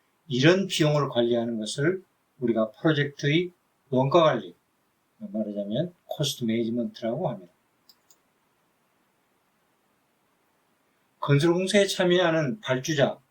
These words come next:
원청사, 하청사는 각각 해당되는 자신들의 원가를 관리합니다. 어, 그런데 같은 항목에 대해서, 어, 발주자, 원청사, 하청사는 코스트가 서로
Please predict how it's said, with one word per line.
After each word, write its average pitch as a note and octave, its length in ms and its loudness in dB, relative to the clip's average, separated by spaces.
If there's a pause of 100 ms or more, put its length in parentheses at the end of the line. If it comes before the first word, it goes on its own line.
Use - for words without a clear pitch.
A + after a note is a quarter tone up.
(360)
원청사, C#3 680 0 (480)
하청사는 A#2+ 840 -2 (1600)
각각 - 540 0 (160)
해당되는 D#3 520 2
자신들의 D#3 760 0 (220)
원가를 C#3+ 560 0
관리합니다. A#2+ 440 -2 (220)
어, A2 160 -10
그런데 B2+ 520 0 (960)
같은 - 400 2
항목에 G3 380 4
대해서, A#2 400 -4 (680)
어, G#2 140 -10
발주자, A#2+ 420 0
원청사, A2+ 480 -4
하청사는 A2+ 680 -4 (640)
코스트가 C#3 640 -4
서로 D3 400 -6